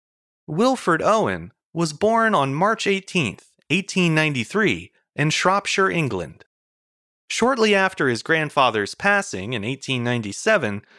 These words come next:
the Owen family moved to Birkenhead, where Wilfred began his education. Nine years later, when he was a teen, the family moved to Shrewsbury. Wilfred resumed his studies at the local technical school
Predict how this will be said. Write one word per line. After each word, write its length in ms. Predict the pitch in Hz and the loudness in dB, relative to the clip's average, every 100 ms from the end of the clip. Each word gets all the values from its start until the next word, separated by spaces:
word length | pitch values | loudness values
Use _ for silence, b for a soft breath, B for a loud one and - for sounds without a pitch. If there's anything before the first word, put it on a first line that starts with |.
| b | b
the 220 | 123 165 202 | -6 0 2
Owen 260 | 240 233 | 2 0
family 400 | 214 208 202 196 | 2 2 2 2
moved 320 | 165 165 165 | 4 2 2
to 80 | - | -2
Birkenhead, 720 | 165 226 220 139 107 95 - - _ - | 0 0 0 -2 0 -2 -4 -16 _ -2
where 180 | 135 | 0
Wilfred 420 | 143 202 170 131 156 | 2 2 2 -2 0
began 300 | 127 143 139 | -2 0 0
his 160 | 117 | 2
education. 720 | 156 135 - 202 175 - - _ _ _ _ _ _ _ _ | 0 0 -2 -2 -2 -4 -10 _ _ _ _ _ _ _ _
Nine 380 | - 165 185 175 | -2 2 2 2
years 320 | 156 127 107 | 2 0 0
later, 400 | 190 240 123 101 | 0 2 2 0
when 160 | 156 123 | -2 0
he 80 | 120 | 0
was 120 | 107 | -2
a 60 | 101 | -4
teen, 460 | - 220 107 101 - b - | -2 -2 -2 -4 -10 b -4
the 80 | 175 | -2
family 380 | 233 233 226 | 0 2 4
moved 320 | 208 202 208 - | 4 4 2 0
to 80 | |
Shrewsbury. 920 | 190 - 240 214 - 104 85 71 87 _ _ _ _ _ _ _ _ | -2 0 0 0 0 -2 -2 -6 -14 _ _ _ _ _ _ _ _
Wilfred 480 | 156 233 262 233 190 | 2 2 2 0 2
resumed 460 | 175 160 226 214 143 | 0 2 2 2 2
his 120 | 113 | -2
studies 560 | - 220 196 107 151 | 0 2 2 0 -2
at 140 | 117 104 | -2 0
the 60 | |
local 340 | 117 160 - 113 | 2 2 2 -2
technical 500 | - 226 190 151 143 | 0 0 0 0 -2
school 460 | - 160 156 143 | -2 -2 0 0